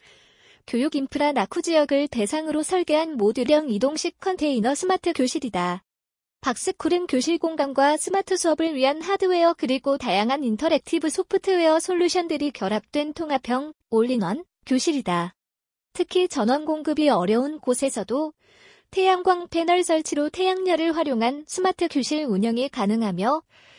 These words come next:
빗물 등 자원을 에너지원으로 사용 가능해 확장성 및 독립성 등이 인정받아 대상을 수상했다.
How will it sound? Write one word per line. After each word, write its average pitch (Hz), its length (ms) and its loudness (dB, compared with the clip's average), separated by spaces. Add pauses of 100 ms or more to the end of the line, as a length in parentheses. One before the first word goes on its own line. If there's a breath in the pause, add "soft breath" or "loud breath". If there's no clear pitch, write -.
(140 soft breath)
빗물 262 340 2
등 320 160 -4
자원을 277 400 0
에너지원으로 285 840 2
사용 330 340 -2
가능해 240 520 0 (520 loud breath)
확장성 359 640 0
및 339 220 -2
독립성 302 480 0
등이 277 280 -2
인정받아 302 580 0
대상을 330 440 0
수상했다. 262 800 -4